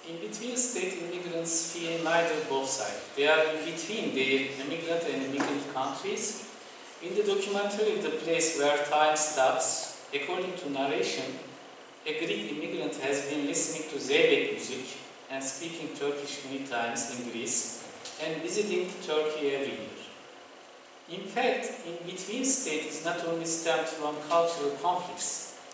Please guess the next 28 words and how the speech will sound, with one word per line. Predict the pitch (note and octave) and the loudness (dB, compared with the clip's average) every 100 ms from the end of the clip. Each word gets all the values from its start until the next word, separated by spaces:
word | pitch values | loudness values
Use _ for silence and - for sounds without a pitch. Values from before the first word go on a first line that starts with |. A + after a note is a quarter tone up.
| - | -6
but | C#3 C#3+ | -4 0
also | E3 E3 D#3+ D#3+ | 0 2 0 2
come | D#3 - | 2 2
from | - C#3+ C#3+ - - - - | 0 -2 -2 -6 -12 -14 0
labeling | C#3+ F#3 G3 G#3+ A#3+ B3+ - - - | 2 2 2 2 0 0 -2 -6 -2
and | C#3+ D3 C#3+ - | -2 0 -2 -6
exclusion | C#3+ - E3 E3 D#3+ D#3+ | -2 -2 -2 -4 -6 -6
from | D#3 C#3+ C#3 | -4 -4 -2
both | C#3 C#3+ | 0 0
sides. | - - - - - - - - - - - E3 | 0 -4 -6 -6 -6 -8 -12 -16 -18 -18 -10 -4
Immigrants, | G#3+ C#4 F#3+ - - - D#3 | 0 2 4 4 2 2 4
both | D#3+ E3 D#3 | 6 6 4
in | D3 | -2
Turkey | D#3+ D#3+ D#3+ B2+ | 0 0 0 -2
and | B2+ C3+ B2+ C3 | -2 -2 -4 -8
in | B2+ B2+ | -8 -4
Greece, | A#2+ A#2 - - - - - - - - C#3+ | -4 0 0 0 -6 -12 -16 -18 -18 -12 0
were | E3 E3+ | 2 4
excluded | - - - - A#3+ C#3+ - - | 4 4 4 4 2 2 0 2
by | C3 | 4
local | B2 - - - C3+ | 4 2 0 -2 -2
community | C3+ C3+ B2+ - A#2+ C#3 - - - - | -2 -2 -4 -6 -6 -8 -10 -14 -18 -10
and | D3+ D3+ | -6 -4
labeled | E3+ A#3+ G3 G3+ F#3+ - | 0 0 4 4 2 -2
with | C#3 | -4
the | C#3+ | -6
claim | - C#3+ G3+ - - | -6 0 2 2 0
that | - | -2